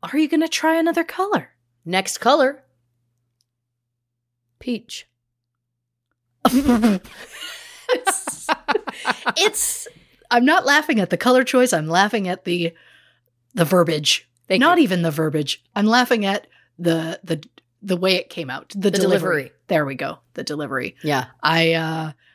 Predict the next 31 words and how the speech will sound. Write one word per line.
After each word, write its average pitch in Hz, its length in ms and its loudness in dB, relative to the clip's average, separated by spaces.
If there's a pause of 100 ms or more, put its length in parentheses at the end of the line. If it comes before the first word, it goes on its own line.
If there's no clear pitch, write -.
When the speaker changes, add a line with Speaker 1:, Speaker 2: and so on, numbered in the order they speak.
(160)
Speaker 1:
'cause 175 200 -2
you 185 80 -2
know 226 160 2
that's 202 200 2
one 185 120 0
of 175 60 -2
my 175 100 0
favorite 170 340 -2
things 165 240 -2
you 160 60 -2
do. 151 320 -4 (280)
I 165 140 0
love 175 320 0 (400)
the 185 320 0
over-annunci-, 196 920 2
enunciating. 226 920 2 (800)
Uh, 185 240 2
Liam 196 840 0 (280)
Neeson. 277 840 -2 (140)
Speaker 2:
<laughs> - 40 -10 (460)
Speaker 1:
Uh, 196 600 0 (160)
Speaker 2:
Yes. 196 180 -2
Speaker 1:
and 202 100 -2
I 196 100 2
love 202 580 -2 (640)
when 190 300 0
you 190 160 -2
do, 202 220 0
like, 202 200 0
a 185 80 -2
pause. 208 760 0